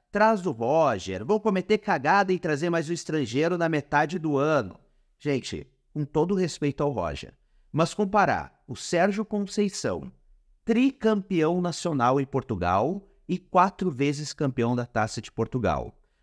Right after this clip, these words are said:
um treinador que tava na mira do Milan, que tem mercado na Europa, o Roger Machado, que atualmente tá no Juventude, nunca ganhou um título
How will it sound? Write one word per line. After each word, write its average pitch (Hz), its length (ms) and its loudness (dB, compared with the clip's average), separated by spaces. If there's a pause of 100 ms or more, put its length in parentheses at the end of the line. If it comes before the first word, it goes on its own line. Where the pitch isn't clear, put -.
um 160 100 -2
treinador 180 680 2 (180)
que 139 80 -10
tava 147 280 0
na 156 80 0
mira 156 260 0
do 190 140 -2
Milan, 135 460 0 (300)
que 147 120 -4
tem 180 160 2
mercado 160 500 2
na 175 80 -2
Europa, 147 580 0 (520)
o 147 80 0
Roger 151 340 0
Machado, 131 600 0
que 117 100 -8
atualmente 139 540 0
tá 135 100 0
no 123 100 0
Juventude, 120 720 -2
nunca 165 220 -2
ganhou 147 340 2
um 214 120 0
título 139 680 -2